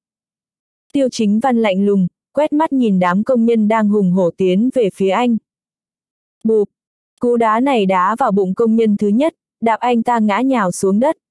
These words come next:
lăn hơn chục vòng rồi mới dừng lại. Sau đó, anh ta đập mạnh vào bức tường phía sau khiến toàn bộ bức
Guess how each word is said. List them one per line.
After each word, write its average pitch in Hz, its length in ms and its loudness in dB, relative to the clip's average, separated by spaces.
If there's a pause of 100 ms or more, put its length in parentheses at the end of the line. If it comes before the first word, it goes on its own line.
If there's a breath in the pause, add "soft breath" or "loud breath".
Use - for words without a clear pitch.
(120)
lăn 233 240 0
hơn 220 260 2
chục 196 240 -2
vòng 185 260 0
rồi 185 220 0
mới 175 260 0
dừng 214 240 0
lại. 185 280 -2 (1040)
Sau 247 260 -4
đó, 202 360 0 (200)
anh 254 200 0
ta 240 160 0
đập 208 160 0
mạnh 190 320 0
vào 190 180 0
bức 269 240 -2
tường 208 300 2
phía 196 240 0
sau 240 260 -2
khiến 208 280 -2
toàn 220 260 0
bộ 185 140 0
bức 240 200 -2